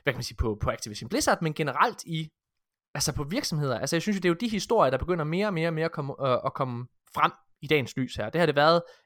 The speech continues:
ikke bare i spil, øh, branchen, men også, altså, filmbranchen med Harvey Weinstein, som startede hele den her MeToo, øh, ting, og selvfølgelig sådan generelt, øh, senest her i, i Danmark, der havde vi,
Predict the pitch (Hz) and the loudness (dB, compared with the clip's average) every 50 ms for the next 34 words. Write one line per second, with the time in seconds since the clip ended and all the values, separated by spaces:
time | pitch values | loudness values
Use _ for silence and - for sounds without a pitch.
0 | _ _ 226 233 226 175 - 214 247 247 - - 180 180 208 208 - - 135 127 | _ _ -2 -2 2 2 4 4 4 2 2 0 -2 0 0 -4 -4 -4 -2 0
1 | 123 117 113 110 - 117 127 147 - - 120 113 117 131 170 - - - - _ | 2 2 2 0 -2 -2 -4 -4 -6 -6 -6 -2 0 0 0 0 -4 -8 -14 _
2 | _ - 135 - 127 104 - _ - 254 254 170 135 127 135 135 - 135 107 - | _ -8 -6 -4 -4 -6 -6 _ -4 -4 -2 0 0 0 0 -2 -6 -8 -10 -8
3 | - 95 95 101 104 - 202 254 294 196 - - 233 220 214 208 202 202 123 117 | -10 -12 -14 -8 0 2 2 2 2 0 -2 -6 -6 -4 -4 -4 -4 -6 -8 -6
4 | - - 156 196 247 262 226 220 208 208 202 196 180 175 175 196 208 202 202 175 | -2 2 4 4 4 4 4 2 2 2 2 2 2 2 2 0 0 -2 -2 -4
5 | 170 165 - - - - - _ _ 147 139 139 139 - 180 170 165 123 - - | -4 -4 -8 -14 -20 -20 -20 _ _ 2 2 2 4 2 0 0 0 -2 -4 -4
6 | 156 - - 170 175 208 196 - 170 147 - 156 143 131 147 185 196 185 151 151 | -6 -2 -2 0 0 0 -4 -4 -6 -4 -2 -2 0 4 6 6 6 4 0 -2
7 | 143 139 131 127 131 127 131 131 - - 175 185 190 - - 156 139 123 120 117 | -2 -2 -4 -6 -8 -8 -8 -6 -4 -4 -4 -4 -4 -2 -2 -2 -2 -2 -4 -6
8 | 107 110 110 - 143 196 285 370 320 - - 202 185 180 175 170 165 160 | -8 -10 -2 0 0 0 0 -2 -4 -2 -2 0 2 2 2 2 0 -4